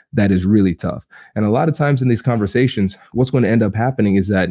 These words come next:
you might be the only person who recognizes that a conversation even needs to happen. And so really, we have to think about it in terms of it's our responsibility to step up and have the conversation when it matters. Okay.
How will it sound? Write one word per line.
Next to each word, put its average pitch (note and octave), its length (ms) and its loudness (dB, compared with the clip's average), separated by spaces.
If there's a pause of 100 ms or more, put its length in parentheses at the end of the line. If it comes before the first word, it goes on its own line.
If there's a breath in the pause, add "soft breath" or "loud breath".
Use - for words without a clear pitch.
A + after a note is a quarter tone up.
you A#2+ 200 2
might C#3 160 4
be A2 100 4
the G2+ 100 2
only G2 180 2
person G#2+ 300 0
who F#2 60 2
recognizes F2+ 640 0
that E2+ 160 -2
a - 40 -6
conversation G2 680 -2
even G2 320 2
needs A#2+ 300 2
to G2 100 -4
happen. A2 400 -4 (600 loud breath)
And G#2 120 0
so B2+ 140 2
really, B2 440 4
we A#2 140 4
have C#3+ 120 0
to A2 60 -2
think A#2+ 180 0
about A2 220 0
it G2 100 2
in F#2 80 2
terms G#2 280 0
of F#2+ 160 0 (120)
it's G#2 200 -2 (100)
our A#2 280 0
responsibility F#2+ 920 0 (320 soft breath)
to G2 120 0
step G#2+ 320 -2
up G2+ 220 0
and G2+ 120 0
have F2+ 180 0
the F#2+ 60 -2
conversation F2+ 580 -2
when D#2 100 -2
it D2 40 -2
matters. - 380 -6 (1040)
Okay. C#3 320 0